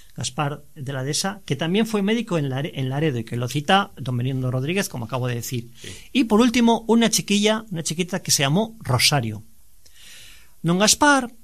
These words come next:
Speaker 1: el hermano de, de don José,
Speaker 2: Ujú.
Speaker 1: casaría con una tal doña Felisa Blanco y fruto de este matrimonio nacería una niña a la que pusieron el nombre de Soledad.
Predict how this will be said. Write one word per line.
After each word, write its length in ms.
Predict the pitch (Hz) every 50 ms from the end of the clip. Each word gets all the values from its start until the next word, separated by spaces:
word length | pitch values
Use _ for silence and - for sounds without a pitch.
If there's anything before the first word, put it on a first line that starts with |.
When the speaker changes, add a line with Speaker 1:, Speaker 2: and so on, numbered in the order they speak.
| - - - - - - - -
Speaker 1:
el 160 | - 143 135 135
hermano 540 | 143 165 190 208 202 180 165 170 170 - - - - -
de, 220 | 135 123 131 127
de 160 | 123 123 123 120
don 140 | 131 127
José, 420 | 131 131 123 - 190 185 175 156 - - -
Speaker 2:
Ujú. 220 | 123 113 110 120 127 - - - - - -
Speaker 1:
casaría 600 | - 196 185 - - 208 226 247 269 277 269 269
con 160 | 190 196 220
una 200 | 233 220 214 220
tal 320 | 220 214 226 226 170 160
doña 320 | 143 170 180 175 170 160 143
Felisa 340 | - 170 202 190 - 208
Blanco 540 | 196 196 220 226 208 - - 139 131 117 107 - - - -
y 80 | 165
fruto 380 | 170 - - 262 277 - 185 175
de 60 | 220
este 180 | 214 220 - 175
matrimonio 540 | 196 226 220 180 160 170 180 185 190 180 165
nacería 420 | 151 143 123 - 147 147 180 202
una 180 | 190 165 143 147
niña 280 | 160 175 180 180 175
a 40 | 160
la 80 | 143 127
que 60 | -
pusieron 320 | 123 123 - 170 160 147
el 60 | 147
nombre 260 | 156 165 170 160 151 151
de 80 | 151
Soledad. 500 | - - - 117 101 107 104 104 98 87